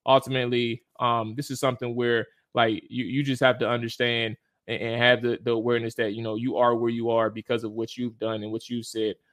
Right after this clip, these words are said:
Um, and, and we don't have to rehash, you know, the, the Monday comments because, you know, it is what it is. But, uh, I think post game moving forward as well, like, you just have to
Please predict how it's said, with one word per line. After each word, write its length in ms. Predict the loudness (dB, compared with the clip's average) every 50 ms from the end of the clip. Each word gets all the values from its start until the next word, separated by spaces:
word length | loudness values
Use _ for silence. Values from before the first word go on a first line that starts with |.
| _ _ _
Um, 300 | -2 0 0 0 0 -2
and, 80 | -4 -4
and 320 | -4 -4 -6 -6 -4 -2
we 60 | 2
don't 100 | 4 6
have 140 | 6 6 4
to 60 | 4
rehash, 760 | 0 0 0 2 4 4 4 6 4 4 2 0 -4 -12 -14 _ _ -6
you 100 | 0 2
know, 140 | 2 2
the, 140 | 4 2 0
the 120 | -2 -2 -2
Monday 360 | 0 0 0 2 2 0 0
comments 480 | 0 0 0 0 0 0 -2 -4 -6
because, 400 | -8 -14 -10 -4 -2 -2 -2 -2
you 40 | -4
know, 120 | -4 -2 0
it 80 | 0
is 180 | 0 0 0 -2
what 100 | -4 -4
it 80 | -2
is. 280 | 0 0 0 0 0 -2
But, 180 | -6 -10 -10 -10 _ _ _ _ _ _ _ 0
uh, 300 | 2 2 2 2 0 -2 -6 _ _ -8 -4
I 60 | -4
think 260 | -2 0 -2 -4 -2 2
post 280 | 2 2 2 2 2
game 240 | 0 2 2 2 2
moving 260 | 0 0 0 -2 -4
forward 480 | -2 2 2 4 4 4 2 2 0 -2 -8 _ -6
as 140 | -6 -4 -2
well, 400 | 2 4 6 6 6 6 4 2 -2 _ _ _ _ -2
like, 240 | 0 2 2 0 -2
you 100 | -2 -4
just 200 | -4 -4 -2 2
have 200 | 4 4 4 4 2
to 220 | 2 2 2 2